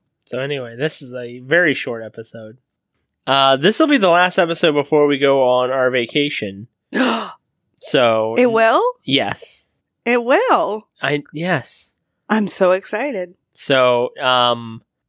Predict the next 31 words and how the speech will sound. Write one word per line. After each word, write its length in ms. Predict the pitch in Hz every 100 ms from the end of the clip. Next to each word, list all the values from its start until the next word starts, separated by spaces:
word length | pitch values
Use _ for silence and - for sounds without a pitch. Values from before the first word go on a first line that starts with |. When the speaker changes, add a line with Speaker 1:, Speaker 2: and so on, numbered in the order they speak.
| _ -
Speaker 1:
next 260 | 156 160
we're 120 | 165
gonna 160 | 147 135
have 100 | 123
a 40 |
special 340 | 120 135 - 123
episode 260 | 117 135
where 140 | 123 120
we 200 | 120 117 117
give 160 | 120
you, 320 | 123 117 113 113
like, 400 | 107 101 - _ _ _ _ _ 123
the 160 | 120
Onion 320 | 120 123 139
stories. 760 | 156 - 175 180 202 202 - - _ _
So 180 | - 131
stories 340 | - 143 143
that 120 | 131
are 200 | 123 127
fake. 440 | - 135 120 113 -
And 100 | 120
then 80 | 131
the 60 | 135
week 160 | 131
after 220 | 143 139
that, 160 | 143 123
we'll 100 | 117
have 260 | 127 120 117
our 360 | 113 110 110
Disney 420 | 110 135 123 120
episode. 640 | 110 113 - 117 107 110